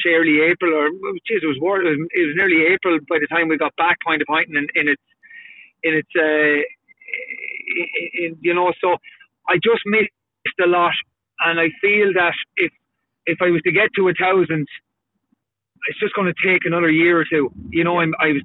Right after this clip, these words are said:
Speaker 1: twenty-eight winners off it. I would definitely take me all of next year to do it, and look at, as they say, how much, look at how, how much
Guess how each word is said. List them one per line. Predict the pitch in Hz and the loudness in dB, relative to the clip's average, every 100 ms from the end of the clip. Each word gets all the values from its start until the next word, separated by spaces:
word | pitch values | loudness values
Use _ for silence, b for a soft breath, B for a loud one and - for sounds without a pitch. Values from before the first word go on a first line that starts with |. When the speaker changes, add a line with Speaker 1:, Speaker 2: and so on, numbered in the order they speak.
| - | -2
Speaker 1:
twenty-eight | 190 180 175 170 | 0 2 2 2
winners | 165 160 165 156 | 0 0 0 0
off | 156 - | 0 -2
it. | 160 - B B B B B _ | -4 -4 B B B B B _
I | 160 | -2
would | 160 160 - | 0 -2 0
definitely | 196 196 202 180 | 0 0 -2 0
take | 180 180 - | 2 0 0
me | 165 | 0
all | 165 170 | 2 2
of | 147 | 2
next | 160 160 - | 0 0 0
year | 160 | 0
to | 147 147 | 0 0
do | 151 156 | 2 0
it, | 151 - _ _ _ - | -2 -12 _ _ _ -4
and | 156 156 156 151 151 - _ _ _ _ _ _ - - 185 | 0 2 0 -2 -10 -14 _ _ _ _ _ _ -16 -8 -6
look | 180 | -2
at, | 165 | 0
as | 160 | 0
they | 160 - | -2 0
say, | 180 185 175 165 - - - | 0 2 2 0 -4 -6 -4
how | 185 | -2
much, | 185 170 - | -2 -4 -4
look | 170 175 | -4 -2
at | 175 | -2
how, | 175 185 | -2 -2
how | - 180 | -2 -2
much | 185 | -2